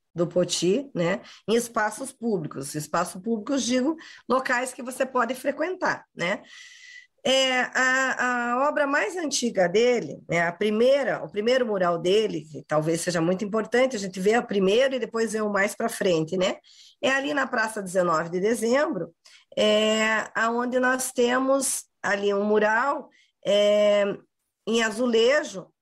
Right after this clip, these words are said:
todo em tonalidade de azul, né? Ali é um, é um monumento à eman-, é, centenário da emancipação política do Paraná. Então, de um lado tem do Erbo Stenzel, do outro lado do Poti. Então, ali a gente vê quase como uma, uma história em quadrinho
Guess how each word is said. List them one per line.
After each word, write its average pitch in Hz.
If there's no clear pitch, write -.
todo 254
em 269
tonalidade 233
de 226
azul, 247
né? 170
Ali 185
é 226
um, 208
é 185
um 185
monumento 196
à 151
eman-, 165
é, 147
centenário 175
da 175
emancipação 175
política 175
do 175
Paraná. 233
Então, 208
de 202
um 208
lado 190
tem 185
do 180
Erbo 175
Stenzel, 247
do 233
outro 226
lado 202
do 214
Poti. 220
Então, 277
ali 277
a 294
gente 285
vê 269
quase 285
como 277
uma, 202
uma 196
história 208
em 208
quadrinho 208